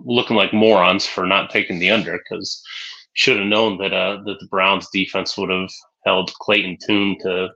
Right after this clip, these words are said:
pretty much nothing. Um, but yeah, if you can't be happy, uh, a twenty-seven to nothing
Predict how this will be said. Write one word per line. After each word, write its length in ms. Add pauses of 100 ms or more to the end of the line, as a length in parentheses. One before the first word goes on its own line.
pretty 180
much 320
nothing. 540 (680)
Um, 540 (460)
but 140
yeah, 320
if 220
you 100
can't 260
be 120
happy, 560 (800)
uh, 380 (340)
a 100
twenty-seven 760
to 60
nothing 540